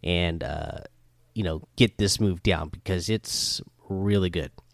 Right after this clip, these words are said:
All right, guys, that's the episode for today. Go join the daily Fortnite Discord. Uh,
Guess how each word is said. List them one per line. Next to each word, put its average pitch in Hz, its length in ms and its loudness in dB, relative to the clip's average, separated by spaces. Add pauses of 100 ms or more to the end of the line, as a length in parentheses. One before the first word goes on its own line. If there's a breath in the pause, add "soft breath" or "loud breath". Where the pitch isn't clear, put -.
(800)
All 117 80 2
right, 107 120 8
guys, 101 300 4
that's 120 220 4
the 117 100 4
episode 113 340 4
for 110 140 6
today. 101 260 6
Go 123 180 8
join 113 220 6
the 104 60 4
daily 95 260 2
Fortnite 90 360 0
Discord. 87 520 0 (1080 loud breath)
Uh, 98 960 4